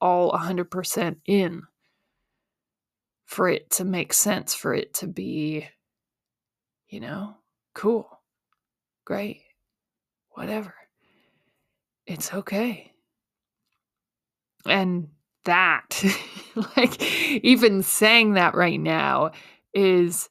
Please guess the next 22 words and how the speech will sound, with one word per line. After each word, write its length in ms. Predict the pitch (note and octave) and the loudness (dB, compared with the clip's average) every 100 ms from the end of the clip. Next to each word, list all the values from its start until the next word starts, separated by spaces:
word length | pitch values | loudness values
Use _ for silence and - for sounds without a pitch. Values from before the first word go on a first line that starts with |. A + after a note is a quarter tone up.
| _ _ - | _ _ -8
crazy 600 | - A3 E4+ A#3+ G3+ - - | 2 4 4 0 -8 -14 -2
because 560 | G3 G3 G3 F#3 G3 - - | 0 2 2 2 -2 -8 -6
I 100 | A#3 | -4
don't, 240 | D4 C4+ - _ _ _ _ _ - | -2 -4 -8 _ _ _ _ _ -8
I 120 | - | -2
don't 160 | C#4 A#3 | 2 2
even 280 | G3+ F3+ - _ - | 2 -2 -6 _ -8
believe 400 | E3+ F3 B3+ D4 | -4 2 4 4
that. 200 | G3+ - | 0 0
Like, 180 | D#3 D#3+ | -4 2
I 160 | F#3 | 2
know 360 | B3+ G3 F3+ C4 | 2 4 6 6
that 300 | F3 B2 - _ - | 4 -2 -4 _ -18
to 120 | - | -4
my 160 | F#3 F3+ | 0 0
core, 480 | - G3+ B3 - - _ - | 0 2 2 0 -8 _ -2
that 160 | F3+ | 2
I 160 | F#3 G#3 | 4 4
can 500 | G#3+ G#3 G3+ G3 F3+ _ _ _ _ _ _ _ - | 0 -2 -2 -2 -6 _ _ _ _ _ _ _ -14
let 360 | F3+ G3 F3 | 2 4 4
people 520 | G3+ G3+ G3+ F#3+ F#3 - F3 | 0 -4 0 2 0 -4 -6
go 600 | G3 F3+ F#3 A3+ C#4+ C#4 | 2 6 6 6 2 -4